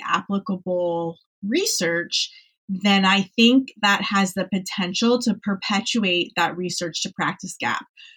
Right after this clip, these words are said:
So I'm super supportive of S L P Ds and the education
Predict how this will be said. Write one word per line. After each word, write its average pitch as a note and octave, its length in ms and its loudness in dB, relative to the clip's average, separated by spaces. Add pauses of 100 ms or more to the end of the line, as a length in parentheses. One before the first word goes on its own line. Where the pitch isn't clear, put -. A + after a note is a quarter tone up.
So G#3 240 0
I'm G3 460 2 (160)
super D#4 480 2
supportive A#3 840 2
of F#3 240 2
S G3+ 220 0
L G#3 140 2
P G#3 240 0
Ds G3 720 0
and F3 320 -2
the E3 400 -2 (460)
education A3+ 1040 4